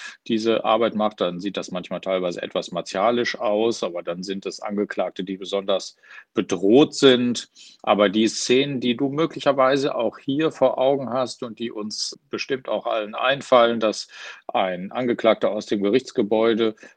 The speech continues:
bekommt, von seinem Verteidiger begleitet wird und eine Jacke über dem Kopf hat oder zu Beginn einer Gerichtsverhandlung einen Aktendeckel sich so vors Gesicht hält.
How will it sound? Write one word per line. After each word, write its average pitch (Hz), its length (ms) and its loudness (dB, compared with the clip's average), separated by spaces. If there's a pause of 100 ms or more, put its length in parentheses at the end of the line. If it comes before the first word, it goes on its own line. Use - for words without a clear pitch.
bekommt, 110 440 0
von 95 120 -4
seinem 92 300 0 (220)
Verteidiger 110 580 2
begleitet 104 640 0
wird 110 260 2
und 95 120 -8
eine 98 220 -4
Jacke 101 320 0
über 104 240 0
dem 101 180 -2
Kopf - 380 0
hat 127 320 4 (380)
oder 92 500 0
zu 104 140 -8
Beginn 113 340 0
einer 98 420 0
Gerichtsverhandlung 101 1040 -2
einen 101 220 -2
Aktendeckel 110 800 0
sich 104 240 -2
so 104 160 0
vors 101 320 -2
Gesicht 101 360 -2
hält. 107 240 2